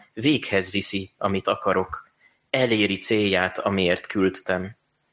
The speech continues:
Bizony, örömmel vonultok majd ki, és békességben vezetnek titeket. A hegyek és a halmok vígan újonganak előttetek,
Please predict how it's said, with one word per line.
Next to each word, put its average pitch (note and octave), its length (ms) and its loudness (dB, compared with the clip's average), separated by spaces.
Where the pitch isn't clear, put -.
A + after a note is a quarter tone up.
Bizony, C3+ 440 4
örömmel A2+ 460 4
vonultok G#2+ 580 2
majd G2 300 2
ki, - 140 -2
és G2+ 220 4
békességben G#2 920 2
vezetnek G2 560 -2
titeket. - 600 -4
A A2+ 100 0
hegyek C#3 460 2
és G#2 180 -2
a F2+ 100 2
halmok A#2 500 0
vígan A#2 380 2
újonganak G#2 600 2
előttetek, G#2+ 680 0